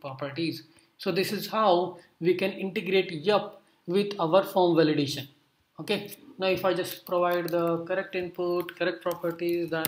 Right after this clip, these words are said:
everything is fine. Password validation and all. You can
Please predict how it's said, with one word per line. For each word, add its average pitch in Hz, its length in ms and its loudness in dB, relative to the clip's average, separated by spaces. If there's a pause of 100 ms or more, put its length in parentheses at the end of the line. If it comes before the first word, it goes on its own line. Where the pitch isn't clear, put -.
(120)
everything 165 600 -6
is 156 300 -8
fine. 156 600 -10 (1000)
Password 156 340 -4
validation 147 440 -6
and 139 120 -10
all. 120 160 -12 (380)
You 208 100 -4
can 208 380 0